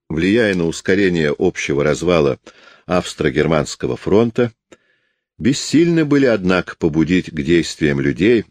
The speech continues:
все помыслы которых были направлены к возвращению на родину, объятую пожаром,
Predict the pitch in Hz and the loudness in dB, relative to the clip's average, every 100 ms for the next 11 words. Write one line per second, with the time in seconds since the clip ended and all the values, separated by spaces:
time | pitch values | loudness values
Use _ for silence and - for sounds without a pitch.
0 | _ - - 78 - 123 143 120 92 85 | _ -18 -4 -2 0 0 0 -2 -4 -2
1 | 82 76 69 - 85 113 104 - 101 101 | -2 0 -2 -2 0 0 0 0 0 0
2 | 98 92 87 _ _ _ _ _ _ - | 0 0 -2 _ _ _ _ _ _ 0
3 | 85 82 85 - 110 101 98 92 92 98 | 0 2 0 0 0 0 0 0 0 2
4 | 90 67 58 57 _ _ _ _ _ _ | 0 -2 -8 -12 _ _ _ _ _ _
5 | 76 67 76 73 78 71 - 78 71 67 | -6 -2 -2 0 -2 -2 0 -2 0 -2
6 | 60 58 | -4 -12